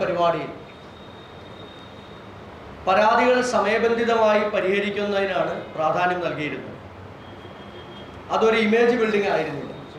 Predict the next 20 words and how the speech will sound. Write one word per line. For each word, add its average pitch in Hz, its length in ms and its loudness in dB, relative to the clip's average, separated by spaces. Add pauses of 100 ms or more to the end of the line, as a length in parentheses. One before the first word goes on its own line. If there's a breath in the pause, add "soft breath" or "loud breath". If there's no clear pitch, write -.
(480)
അന്ന് 240 160 6
ഉമ്മൻചാണ്ടി 247 460 6
സാറിന് 240 260 4
ഒരു 226 80 6 (100)
ആഡംബര 233 360 4 (100)
ബസ്സിലല്ല 208 460 2 (1500)
ഈ 208 40 4 (120)
ജനസമ്പർക്ക 226 560 4 (120)
പരിപാടിക്ക് 185 560 0 (480)
വന്നത്. 160 320 2 (1040)
പരാതിയുള്ള 254 580 4 (140)
ജനങ്ങളെ 226 440 4
കാണാതെ 196 460 2 (1000)
പൗരപ്രമുഖരായിട്ടുള്ള 208 1160 4 (480)
യാതൊരു 226 460 4 (100)
രീതിയിലുള്ള 190 460 -2 (120)
ചർച്ചകളും 156 480 -4 (600)
അന്ന് 156 180 -2
അദ്ദേഹം 156 280 0 (100)
നടത്തിയിരുന്നില്ല. 143 600 -4